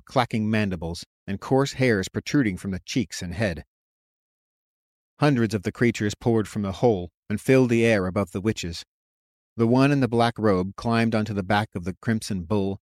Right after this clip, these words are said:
and held out her hands as if to present her work to Evasius. They're hideous!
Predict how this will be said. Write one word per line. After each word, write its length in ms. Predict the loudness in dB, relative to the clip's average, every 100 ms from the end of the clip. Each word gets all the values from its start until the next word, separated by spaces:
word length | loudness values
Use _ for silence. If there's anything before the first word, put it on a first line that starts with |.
| _ _
and 140 | 0 2
held 280 | 4 4 4
out 140 | 2
her 140 | 2
hands 460 | 0 0 0 -2 -4
as 120 | -2
if 160 | -2 -2
to 120 | -4
present 400 | -4 -2 -2 -2
her 180 | -2 -2
work 340 | 0 0 0
to 160 | -8 -6
Evasius. 640 | 0 0 0 -6 -10 -12 -14 _ _ _ _ _ _ _ _ _ _ _ _ _ _ _
They're 200 | 0 0
hideous! 680 | 2 2 4 4 2 0